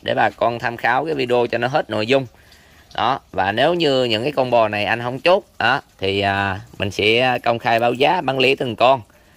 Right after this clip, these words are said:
Còn nếu mà bà con quan tâm á, ở khu vực, à, bò này thì vẫn còn ở Bình Định với bà con, chứ chưa trở về Gia Lai. Nên là nếu mà bà con ở khu vực Bình Định, đó, nếu mà ông anh ở ngoài Quảng Ngãi anh không chốt bò ba B,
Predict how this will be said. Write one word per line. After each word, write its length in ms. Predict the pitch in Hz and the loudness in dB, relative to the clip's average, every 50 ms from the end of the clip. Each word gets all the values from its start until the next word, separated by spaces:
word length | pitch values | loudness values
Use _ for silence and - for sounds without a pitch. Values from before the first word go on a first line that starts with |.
| _ - _ _ _ - | _ -20 _ _ _ 0
Còn 200 | 95 98 101 107 | 0 0 2 2
nếu 140 | 123 156 | 2 2
mà 140 | 180 175 139 | 2 2 0
bà 180 | 117 110 110 107 | 2 2 0 0
con 320 | - - 120 123 123 123 | 2 2 2 2 2 2
quan 160 | 131 131 127 | 0 0 0
tâm 240 | 120 - 135 135 131 | 0 0 0 0 0
á, 140 | 139 151 151 - _ _ _ | -2 -4 -4 -6 _ _ _
ở 180 | - 117 127 143 | 2 2 2 2
khu 200 | - - 165 143 | 2 0 0 2
vực, 200 | 131 131 - - - - | 2 0 -2 -2 -4 -2
à, 260 | 113 113 113 110 107 | 0 2 2 0 0
bò 220 | - 117 117 120 | 2 2 4 4
này 140 | 120 117 113 | 4 0 0
thì 120 | 117 120 | 0 0
vẫn 240 | 107 110 110 127 165 | 0 0 0 -2 0
còn 200 | - 170 147 131 | 2 2 2 2
ở 80 | 127 135 | 0 -2
Bình 180 | 147 143 127 | -2 -2 0
Định 200 | 123 110 110 120 | 0 0 0 0
với 100 | 135 170 | -2 -2
bà 120 | 196 180 131 | 0 -2 0
con, 240 | - 120 127 131 123 | 2 0 0 0 -2
chứ 180 | - 135 135 117 - | -4 -4 -4 -4 -2
chưa 260 | - 160 151 147 143 | 0 2 2 2 2
trở 220 | 135 - 135 135 156 | 2 2 2 2 2
về 140 | 165 160 131 | 2 0 0
Gia 160 | 113 123 123 | 0 0 2
Lai. 260 | 131 139 143 135 104 - _ _ - - _ - - - _ | 2 2 2 2 0 -4 _ _ -20 -20 _ -20 -20 -20 _
Nên 200 | - 117 123 131 | -4 -2 -2 0
là 180 | 131 123 117 113 | 2 2 0 0
nếu 220 | 113 123 143 180 | 0 0 0 0
mà 140 | 196 185 147 | 2 2 2
bà 160 | 117 113 113 | 2 2 2
con 220 | 113 - 127 131 127 | 2 2 2 2 2
ở 80 | 131 | 0
khu 160 | 139 151 156 139 | 0 0 0 0
vực 180 | 131 - - | 0 0 0
Bình 140 | 120 113 110 | -2 0 2
Định, 240 | 107 104 104 117 113 - - - - - - - | 2 2 2 0 -4 -12 -16 -18 -18 -20 -14 -6
đó, 220 | - 113 131 139 - - - - - | -2 -2 0 -2 -4 -8 -14 -18 -12
nếu 220 | - 113 123 143 | -4 -2 -2 0
mà 340 | 165 165 139 120 113 107 104 | 2 2 2 2 2 2 0
ông 140 | 110 113 107 | 0 0 0
anh 200 | - 123 123 120 | -2 -2 -2 -2
ở 80 | 123 | -4
ngoài 180 | 131 135 127 113 | -2 0 0 2
Quảng 140 | 110 120 123 | 2 2 0
Ngãi 180 | 110 107 117 | 0 -2 -2
anh 140 | 131 139 131 123 | -2 -4 -4 -4
không 200 | 127 139 147 - | -6 -8 -2 0
chốt 180 | 170 180 185 - | 0 0 2 2
bò 140 | 123 120 110 | 2 4 4
ba 120 | 113 113 | 4 4
B, 80 | 117 | 4